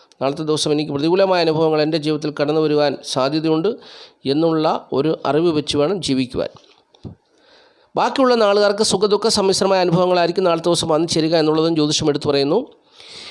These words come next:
ഇനി നാളെ പകൽ സമയത്തെ ശുഭസമയമാണ് എടുത്തു പറഞ്ഞു തരുന്നത്. വ്യാഴാഴ്ച ദിവസം രാവിലെ ആറ് മണി പതിനഞ്ച് മിനിറ്റ് മുതൽ ഒൻപത് മണി പതിനഞ്ച് മിനിറ്റ് വരെ ശുഭസമയമാണ്. അതിനുശേഷം പത്ത് മണി നാൽപത്തഞ്ച് മിനിറ്റ് മുതൽ ഒരു മണി നാൽപത്തഞ്ച് മിനിറ്റ് വരെ ശുഭസമയമാണ്.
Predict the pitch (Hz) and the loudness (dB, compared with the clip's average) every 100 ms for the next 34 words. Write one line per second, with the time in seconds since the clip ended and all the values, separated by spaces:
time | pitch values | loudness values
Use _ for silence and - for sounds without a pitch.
0 | - 208 247 247 - _ _ _ 185 196 | -8 -2 0 0 -6 _ _ _ -2 0
1 | 196 214 233 175 - - 185 214 233 226 | 2 2 2 0 -4 -4 -2 0 0 2
2 | 208 208 196 - 202 220 196 202 185 175 | 2 2 0 2 0 0 2 2 2 2
3 | 175 175 185 175 175 165 165 170 254 - | 2 2 2 2 2 2 0 2 0 -2
4 | - _ _ _ - 165 180 185 175 185 | -16 _ _ _ -2 0 2 2 2 2
5 | 190 180 175 180 175 175 185 190 180 190 | 2 0 2 2 2 2 2 2 2 2
6 | 196 185 - 170 170 165 175 185 208 202 | 2 0 0 0 2 2 2 2 2 2
7 | 190 175 175 185 196 180 170 170 170 - | 2 2 2 2 2 2 2 2 2 0
8 | 165 165 175 175 165 165 233 - - - | 0 0 2 2 2 2 0 -6 -20 -20
9 | - - - 208 247 226 220 202 196 196 | -20 -10 -2 0 2 2 2 0 -2 0
10 | 220 220 214 190 190 208 226 220 214 196 | 0 2 2 2 0 0 0 2 2 0
11 | - 190 180 170 143 160 196 214 208 180 | 0 0 2 0 0 0 2 4 2 2
12 | 175 185 190 190 170 165 160 165 170 160 | 0 -2 -2 0 0 0 0 0 0 0
13 | 151 156 151 147 143 127 110 | -2 -2 0 2 2 2 -2